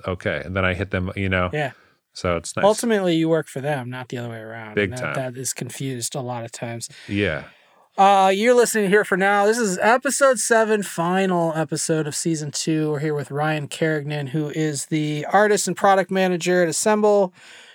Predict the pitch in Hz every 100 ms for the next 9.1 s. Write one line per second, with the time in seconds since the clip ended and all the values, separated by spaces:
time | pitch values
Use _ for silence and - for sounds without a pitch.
0 | _ - 165 151 185 170 165 160 160 156
1 | 160 143 147 156 147 139 - 156 139 -
2 | - 143 135 139 135 156 147 175 180 -
3 | 196 190 185 175 202 220 208 185 - 170
4 | 151 - 156 147 135 - - - _ -
5 | 180 214 196 190 170 160 160 147 147 120
6 | 117 - 165 190 196 185 165 180 175 165
7 | - 180 175 170 _ _ _ _ - 165
8 | 165 - 170 151 151 143 131 127 - 101
9 | -